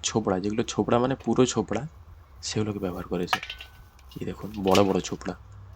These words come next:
আপনারা এটা কখনোই করতে যাবেন না। এখানে একটা জিনিস বন্ধুরা বলে রাখি, দেখুন সব শিকড়গুলো কিন্তু পচে গেছে।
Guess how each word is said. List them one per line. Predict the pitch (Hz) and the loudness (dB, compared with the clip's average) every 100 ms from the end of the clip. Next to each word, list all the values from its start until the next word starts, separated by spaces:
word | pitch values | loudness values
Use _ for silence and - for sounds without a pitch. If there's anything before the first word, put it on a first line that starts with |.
| - - - | -18 -8 0
আপনারা | - 156 | 2 4
এটা | 139 127 127 | 2 2 0
কখনোই | 104 110 101 | 0 0 0
করতে | 113 110 113 | -2 -4 -4
যাবেন | 113 113 | -2 -2
না। | 123 147 - - | -6 -10 -8 -4
এখানে | - 147 98 | 0 2 0
একটা | 95 | -2
জিনিস | 101 104 101 | -4 -4 -4
বন্ধুরা | 107 110 110 | -4 -2 0
বলে | 113 113 | 2 0
রাখি, | 117 - - - - - - - - - | 0 -6 -14 -16 -16 -16 -16 -18 -16 -14
দেখুন | 120 - | -12 -6
সব | 107 - | -6 -6
শিকড়গুলো | - - 101 107 | -10 -6 -4 -4
কিন্তু | 113 107 - | -4 -6 -2
পচে | 101 101 | -2 0
গেছে। | 98 - | -2 -4